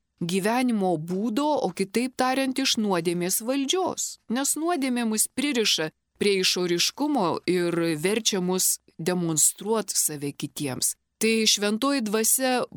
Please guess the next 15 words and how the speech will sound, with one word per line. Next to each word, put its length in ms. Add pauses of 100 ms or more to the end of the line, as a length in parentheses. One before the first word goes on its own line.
padeda 480 (160)
išsigydyt 880
šitas 360
ligas, 600 (280)
nugalėt 840
savanaudiškumą 1120
savyje 720 (100)
ir, 280 (280)
ir 220 (180)
savęs 480
tą 160
susireikšminimą 1080 (280)
ir 160
sugebėt 640 (120)
daryt 600